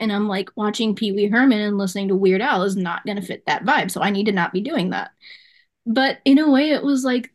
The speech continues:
the one thing that I never stopped because it made me so happy. That movie made me so happy.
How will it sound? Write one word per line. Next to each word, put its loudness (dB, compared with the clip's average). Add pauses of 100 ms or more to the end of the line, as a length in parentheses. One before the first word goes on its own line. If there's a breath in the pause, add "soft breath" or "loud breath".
(140)
the 2
one 0
thing 0
that -2
I 0
never 0
stopped -2
because 2
it -2
made 2
me 0
so -2
happy. -4
That -4
movie 2
made 4
me 4
so 0
happy. -2